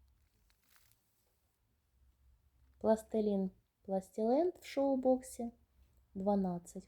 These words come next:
кольорів, шістдесят дев'ять. Пластилін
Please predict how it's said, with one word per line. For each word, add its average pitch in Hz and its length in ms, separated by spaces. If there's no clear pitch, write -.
кольорів, 254 360
шістдесят 214 640
дев'ять. 202 640
Пластилін 208 540